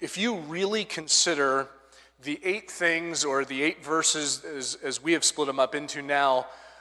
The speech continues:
uh, of, of the psalmist and what he has written, uh, it is deep. <laughs> And it's, it's almost impossible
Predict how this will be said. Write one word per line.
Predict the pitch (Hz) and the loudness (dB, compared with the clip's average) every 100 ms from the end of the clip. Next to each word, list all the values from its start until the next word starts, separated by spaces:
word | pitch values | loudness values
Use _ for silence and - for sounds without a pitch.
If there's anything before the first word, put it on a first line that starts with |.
| - - | -20 0
uh, | 147 135 135 - - - - | 4 4 4 -4 -16 -14 -2
of, | 147 135 - | -2 -2 -4
of | 147 127 139 | -6 -6 -6
the | 127 | 0
psalmist | - 180 175 170 - | 4 4 4 2 -4
and | 139 135 | -4 0
what | 151 - | 0 0
he | 165 165 151 | -10 -8 -6
has | 143 127 | -4 -6
written, | 131 160 - 139 123 117 _ _ _ _ 143 | -2 -4 -4 -10 -14 -16 _ _ _ _ 2
uh, | 135 127 - - - - | 4 4 -2 -16 -18 -4
it | 196 | -2
is | 196 135 | -2 -4
deep. | 131 151 170 - - _ _ _ | -8 -14 -14 -18 -20 _ _ _
<laughs> | - - _ _ _ _ _ | -14 -14 _ _ _ _ _
And | 165 | -2
it's, | 196 - - - | -2 -4 -10 -10
it's | - - | -8 4
almost | 202 233 214 - | 4 4 -2 -6
impossible | 170 - - 196 - 170 135 117 113 | -10 -10 0 0 0 -4 -4 -4 -4